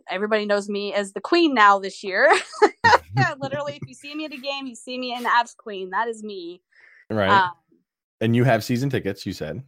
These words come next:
Speaker 1: I do. Yeah, I have season tickets this year. Unfortunately, I won't be able to renew 'em, which, one, that's my other issue I'm having with the Avs right now is 'cause they dump-, they went up in pricing again, and it's like,
Speaker 2: Oh.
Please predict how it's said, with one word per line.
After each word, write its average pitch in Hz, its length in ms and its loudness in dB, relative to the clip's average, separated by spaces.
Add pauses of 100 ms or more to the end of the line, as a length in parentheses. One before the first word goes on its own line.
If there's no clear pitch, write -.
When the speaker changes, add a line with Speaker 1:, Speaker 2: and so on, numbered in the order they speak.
Speaker 1:
I 254 180 0
do. 240 380 -8
Yeah, 240 260 -4
I 269 60 -8
have 320 180 -6
season 330 240 -14
tickets 311 280 -16
this 294 180 -16
year. 247 140 -8
Unfortunately, 285 460 -10
I - 20 -12
won't 294 140 -10
be 262 60 -14
able 262 120 -10
to 247 80 -18
renew 226 460 -10
'em, 208 140 -12
which, 196 300 -10
one, 285 280 0
that's 277 220 -6
my 262 140 -12
other 220 160 -12
issue 208 320 -16
I'm 196 100 -12
having 185 260 -10
with 180 160 -20
the 330 120 -14
Avs 233 240 -2
right 226 160 -12
now 214 220 -2
is 202 100 -8
'cause 175 180 -12
they 165 120 -12 (120)
dump-, 196 260 -4
they 175 140 -14
went 196 220 -8
up 196 140 -6
in 160 120 -16
pricing 262 400 -6
again, 226 340 -6
and 190 100 -16
it's - 160 -20
like, 69 280 -20
Speaker 2:
Oh. 85 440 -14